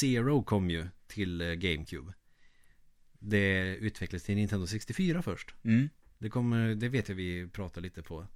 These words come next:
Speaker 2: Ja.
Speaker 1: Eh, men, eh, vad fan var det? Är det fyra år sedan? Eller mer kanske, som du och jag och Max satt och körde igenom ettan, tvåan, trean, fyran, femman?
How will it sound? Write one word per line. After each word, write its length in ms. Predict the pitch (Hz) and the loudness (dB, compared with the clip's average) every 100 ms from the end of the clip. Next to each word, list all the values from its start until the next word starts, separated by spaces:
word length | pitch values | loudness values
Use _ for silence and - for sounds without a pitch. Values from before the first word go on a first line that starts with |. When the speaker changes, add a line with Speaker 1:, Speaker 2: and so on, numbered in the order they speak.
| - - | -14 -2
Speaker 2:
Ja. 200 | 113 - - - - | -2 -2 -14 -20 -8
Speaker 1:
Eh, 300 | 104 101 98 | -2 0 0
men, 560 | 95 110 110 110 107 110 | 0 4 4 4 2 0
eh, 160 | 110 104 - - - _ _ _ - - | -2 -4 -12 -20 -20 _ _ _ -20 -12
vad 240 | 104 117 | -6 -6
fan 280 | - 185 151 | -4 -6 -2
var 180 | 92 87 | -2 -2
det? 80 | |
Är 120 | 110 131 | -2 0
det 400 | 139 139 131 135 123 110 - - - - | -2 -2 -4 -8 -12 -14 -18 -20 -16 -8
fyra 440 | 147 92 92 139 | -6 -2 -2 0
år 220 | 143 170 160 | 0 -2 -4
sedan? 420 | - 87 85 92 _ _ _ - - _ _ _ - | -6 -8 -8 -14 _ _ _ -20 -20 _ _ _ -8
Eller 160 | 107 117 | 2 6
mer 340 | 104 120 147 | 6 6 2
kanske, 360 | - 147 110 92 | 0 -2 0 0
som 140 | 107 | 2
du 100 | 110 | 4
och 120 | 110 | 4
jag 120 | 107 101 | 6 6
och 60 | |
Max 400 | 110 127 - - - - - | 4 2 -2 -10 -10 -8 -8
satt 300 | - 98 - | -4 -4 -4
och 80 | 92 | -2
körde 260 | 107 101 | -2 0
igenom 440 | 101 90 87 87 90 _ _ _ _ | 0 0 -2 -4 -8 _ _ _ _
ettan, 500 | 113 110 - 92 90 | -6 -6 -4 -2 -2
tvåan, 400 | 85 110 90 82 | -2 -4 -4 -4
trean, 360 | - 110 92 82 | -4 -2 0 -4
fyran, 540 | - 98 87 80 85 - - - | -4 -4 -4 -6 -10 -14 -20 -6
femman? 560 | 123 107 110 131 85 | -2 2 2 2 -2